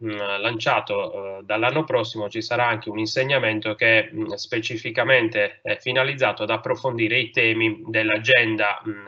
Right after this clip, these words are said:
duemilatrenta, eh, delle Nazioni Unite per lo sviluppo sostenibile. Anche questo è un segno, insomma, di come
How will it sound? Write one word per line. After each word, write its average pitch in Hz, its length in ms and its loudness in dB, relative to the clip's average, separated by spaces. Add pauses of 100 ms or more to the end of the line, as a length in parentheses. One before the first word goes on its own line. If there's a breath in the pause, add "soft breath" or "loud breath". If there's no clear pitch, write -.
(140)
duemilatrenta, 113 1080 0 (240 loud breath)
eh, 107 240 -6
delle 107 220 -2
Nazioni 123 380 0
Unite 113 320 2
per 107 140 -2
lo 104 120 0
sviluppo 107 380 -2
sostenibile. 113 640 2
Anche 101 240 2
questo - 280 0
è - 20 -4
un 110 80 -2
segno, 110 420 2
insomma, 104 340 -2
di 107 140 -6
come 117 360 2